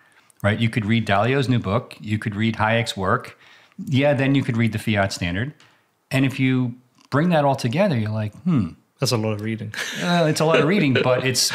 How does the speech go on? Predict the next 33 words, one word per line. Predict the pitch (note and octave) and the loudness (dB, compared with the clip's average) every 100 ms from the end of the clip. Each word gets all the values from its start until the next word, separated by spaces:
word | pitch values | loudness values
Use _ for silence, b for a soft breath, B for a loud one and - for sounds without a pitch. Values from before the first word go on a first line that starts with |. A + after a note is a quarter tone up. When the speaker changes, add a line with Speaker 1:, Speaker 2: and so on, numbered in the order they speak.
| C3+ | 0
Speaker 1:
we | C3+ | 2
also, | D#3 D3+ | 2 2
we | B2 | 0
only | C#3+ D#3 | 2 2
have | B2+ B2 G#2 | 2 0 2
one | A#2+ A2 | 2 2
life. | E2+ C3+ - | 2 0 0
We | A2 | 0
only | B2 | 2
Speaker 2:
Yeah, | B2+ | 2
Speaker 1:
have | A#2 | 2
Speaker 2:
yeah. | G#2+ | 2
Speaker 1:
one | A2+ | 0
planet. | - F2+ G2+ A#2+ | 0 0 0 0
We | A#2 | 0
only | A#2+ | 2
have | B2 G#2 | 0 0
one | A2 A2 | 0 0
society. | A2 - - D3 A#2+ G#2 | 0 -2 0 0 0 -2
So | - | -2
if | G#2+ | -2
you're | B2 | 0
gonna | G#3 | 0
educate | C3 C3 - G#2 | 0 -2 -4 -4
yourself | F#2+ - F#2+ - | -4 -4 -4 -4
on | F2+ | -6
something, | F#2+ F2 G2 A2+ B B B B B - | -6 -4 -4 -4 B B B B B 0
maybe | A2 D#3 F3 | 0 2 0
it's | C#3 - | 0 -2
understanding | C3 A#2+ A#2 A2+ A2+ A2 G#2 G#2 - | 0 0 0 0 2 2 0 -2 -6
why | A2 G2+ A2 C3+ | -6 -2 0 0
we | A#2+ | -2
keep | A2 A#2 - | -2 -6 -6